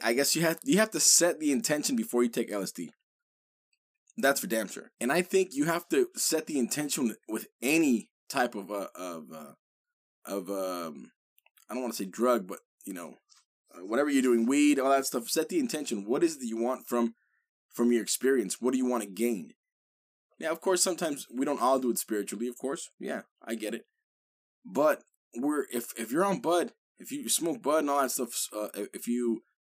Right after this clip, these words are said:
fuck with L S D, you drop shroom, you, you, you, uh,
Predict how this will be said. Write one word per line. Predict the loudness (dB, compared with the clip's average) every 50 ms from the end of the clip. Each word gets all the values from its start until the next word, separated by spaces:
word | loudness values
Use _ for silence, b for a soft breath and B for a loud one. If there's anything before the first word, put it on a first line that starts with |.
| _ _ _ _ -8
fuck | -8 -4 -2
with | 0 0
L | 2 2 2
S | 0
D, | 0 0 0 2 2 2 2 -2 -4 _ _ _ _ _ _ _ _ _ _ _ _ -6
you | -6 -4
drop | 0 4 4 4 4 2
shroom, | -2 0 0 0 0 0 -2 0
you, | 2 4 4
you, | 2 2 2 2 2 2 2 -2
you, | -2 0 0 0 0 0 -2 -4
uh, | -4 -4 -8 -10